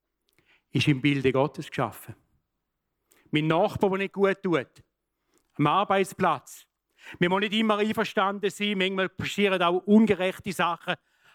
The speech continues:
Aber Respekt, versteht ihr? Eine gewisse Ehrfurcht vor dem anderen.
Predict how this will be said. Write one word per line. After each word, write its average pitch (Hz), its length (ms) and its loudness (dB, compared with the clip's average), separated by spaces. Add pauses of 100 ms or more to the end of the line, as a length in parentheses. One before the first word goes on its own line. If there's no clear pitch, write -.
(220)
Aber 175 320 0
Respekt, - 920 -4 (640)
versteht 214 480 -2
ihr? 151 200 -2 (520)
Eine 208 120 -2
gewisse 233 440 2
Ehrfurcht 226 840 0
vor 208 200 2
dem 208 100 0
anderen. 139 500 -6